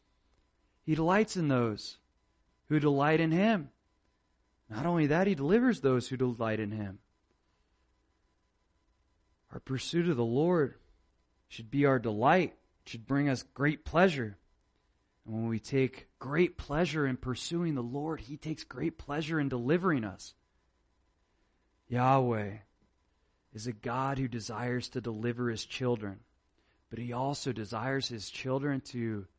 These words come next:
acknowledge him as a deliverer, to, to acknowledge all the things that he's done in our life, how he's shown up, uh, time and time again. That's the type of child that David was.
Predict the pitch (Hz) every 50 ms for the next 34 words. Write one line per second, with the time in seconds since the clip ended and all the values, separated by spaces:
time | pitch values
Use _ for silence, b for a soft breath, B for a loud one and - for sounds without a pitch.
0 | _ _ _ _ _ _ _ 120 117 104 123 120 107 107 117 143 160 160 139 123
1 | 117 - - 120 113 113 113 113 117 110 117 113 104 107 107 107 110 123 147 156
2 | 135 120 107 101 98 92 - - _ _ _ _ - 143 139 117 - - 139 135
3 | 135 127 117 127 120 110 127 147 156 151 143 127 120 104 127 120 135 151 151 147
4 | 135 - - 135 143 156 151 123 127 123 120 117 b b b b b b b 131
5 | 131 135 131 127 120 107 104 - - 135 127 151 160 151 139 123 120 117 110 110
6 | 107 107 104 - 117 117 120 123 123 117 - - - - - 143 143 147 143 139
7 | 139 139 131 - - b b b b b 120 120 117 - - - - - - 135
8 | 143 151 156 156 156 156 147 b b b b - 135 131 131 123 123 - - -
9 | 131 135 143 143 143 143 139 131 B B B B B - 135 127 113 107 104 -
10 | 139 139 135 143 143 131 110 98 107 - _ _ _ _ _ _ _ _ _ _
11 | _ _ 110 117 135 139 - 139 - - 139 139 135 - 123 - - - 139 135
12 | 147 147 135 117 117 - - 131 131 135 131 120 110 113 117 127 135 135 131 113
13 | - - - -